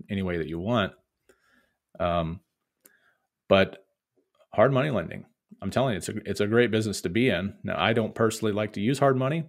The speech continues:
but I certainly would, I certainly will lend on hard money for sure. And, um, so if you've got these, this cash sitting in, in, in your bank, uh, you might wanna consider lending,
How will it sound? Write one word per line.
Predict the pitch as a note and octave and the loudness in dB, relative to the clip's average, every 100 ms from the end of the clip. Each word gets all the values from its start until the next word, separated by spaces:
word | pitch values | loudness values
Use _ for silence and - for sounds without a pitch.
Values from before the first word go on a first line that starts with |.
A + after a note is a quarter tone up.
| - | -8
but | - - _ _ | -8 -10 _ _
I | E2+ | -12
certainly | - A2+ A2+ G#2 | -4 0 0 -2
would, | G2+ G#2 F#2 - _ | -4 -4 -6 -14 _
I | - | -12
certainly | G2 A#2 G#2+ | -4 -2 0
will | G#2 G2 | 0 0
lend | G2 G2+ | -2 -4
on | F2+ | -6
hard | D#2+ E2 | -6 -6
money | D#2 D#2 - _ _ | -6 -10 -12 _ _
for | - F#2 F2 | -10 -6 -4
sure. | - F2+ - - _ _ - - - _ _ _ _ _ - | -2 -2 -4 -12 _ _ -20 -20 -20 _ _ _ _ _ -4
And, | F2+ F2 F2+ | 0 0 2
um, | F2 E2+ F2+ - B3 _ _ _ _ _ _ _ | 2 2 -2 -10 -20 _ _ _ _ _ _ _
so | - F#2+ | 0 2
if | F2+ | 2
you've | G2+ C#3+ C#3 | 4 6 8
got | B2+ | 6
these, | B2 - | 6 0
this | - - | -4 -4
cash | - A2+ A2 | 4 6 6
sitting | - A2 G#2+ | 4 2 2
in, | F#2+ F#2 | 0 -2
in, | G2+ F#2 - _ _ - | -4 -6 -8 _ _ -10
in | F#2 | -8
your | D#2+ | -8
bank, | - A2+ A#2 A2 - - _ _ _ - - | 0 2 2 0 -8 -20 _ _ _ -16 -8
uh, | F#2 E2+ | -6 -4
you | G2+ G2 | -4 -2
might | F#2 G2 G#2 G#2+ - | 0 2 2 0 -4
wanna | G2+ G2 G2 | -4 -4 -4
consider | F#2+ F#2 G2 F2+ E2+ E2 _ _ _ _ _ - | -6 -4 -2 0 0 -6 _ _ _ _ _ -8
lending, | F2+ F2+ E2+ D2+ | -4 -2 -4 -6